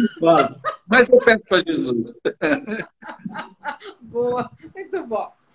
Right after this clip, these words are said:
Speaker 2: Agora eu quero saber o vinho que você levaria com você pra uma ilha deserta.
Speaker 1: Pra uma ilha deserta?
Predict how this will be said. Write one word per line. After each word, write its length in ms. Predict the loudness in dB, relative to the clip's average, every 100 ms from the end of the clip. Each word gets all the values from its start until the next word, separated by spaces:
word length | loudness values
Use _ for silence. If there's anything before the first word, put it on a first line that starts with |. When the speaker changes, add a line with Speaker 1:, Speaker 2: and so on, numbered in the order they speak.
| -18 -18 -20 -20 -4
Speaker 2:
Agora 380 | -2 0 0 -2
eu 80 | -4
quero 220 | -8 -8
saber 600 | -8 -8 -8 -10 -10 -14 -14
o 240 | -12 -10 -12 -8
vinho 640 | -6 -6 -8 -10 -8 -10 _ -6
que 140 | -4
você 320 | -2 -4 -6
levaria 720 | -4 -4 -2 -2 -2 -4 -6 -6
com 180 | -8
você 480 | -6 -4 -6 -2 -2
pra 160 | 0 -2
uma 280 | -2 0 0
ilha 320 | -2 -2 0
deserta. 580 | 0 -2 -8 -16 -18 _ _ -6 -6 -6 -10 -16 -20 -20 -20 -20 -20 _ _ _ _ _ _ _ _ _ _ _ _ _ _ _ _ _ _ _ _ -20 -20 -18 -18 -18 -16 -18 -18 -20 -20 _ _ 2 4 2 0 -12 _ _ _ -20 -20 _ _ -20 _ _ _ _ -20 _ _ _ 0
Speaker 1:
Pra 140 | 6
uma 200 | 8 8
ilha 180 | 8 6
deserta? 580 | 2 2 6 4 4